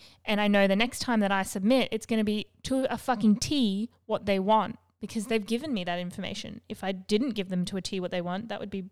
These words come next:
pretty stupid. Um, but then I just decided to do this with some other things, like some wedding inquiries that came through and they were like, emailed, "Hey, we've decided to go with someone else." So I've decided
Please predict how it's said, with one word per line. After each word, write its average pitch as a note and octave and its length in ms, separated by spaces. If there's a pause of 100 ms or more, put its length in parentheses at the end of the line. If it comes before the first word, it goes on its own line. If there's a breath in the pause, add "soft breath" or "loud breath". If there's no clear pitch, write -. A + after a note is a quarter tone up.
(100)
pretty F3+ 180
stupid. F#3+ 420 (540 loud breath)
Um, F#3 600 (840)
but A#3+ 140
then C4 140
I C#4 100
just B3+ 240
decided A3 340
to A3 80
do G#3 140
this G3+ 160
with G#3 120
some A#3 120
other D4+ 180
things, G3+ 340
like G#3 160
some G3+ 380
wedding B3 240
inquiries A#3 640
that A#3+ 100
came A3+ 240
through A3+ 220
and G#3+ 120
they G3+ 60
were G3+ 60
like, G3 220 (340)
emailed, G3+ 340
"Hey, G3 240
we've F#3+ 140
decided F#3+ 340
to G3 60
go F#3 160 (100)
with G3 180
someone F#3 320
else." C4+ 380 (880 loud breath)
So D#4+ 120
I've D#4 80
decided C#4 760